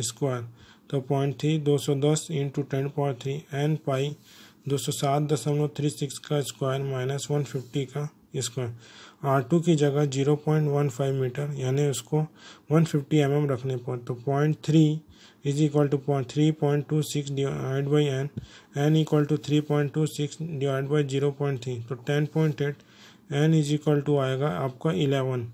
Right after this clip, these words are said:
तो इन, यहाँ पे कॉलों की संख्या हमारी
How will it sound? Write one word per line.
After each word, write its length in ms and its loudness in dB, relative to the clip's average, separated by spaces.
तो 160 6
इन, 280 4
यहाँ 380 0
पे 160 0
कॉलों 460 2
की 140 0
संख्या 420 0
हमारी 440 -2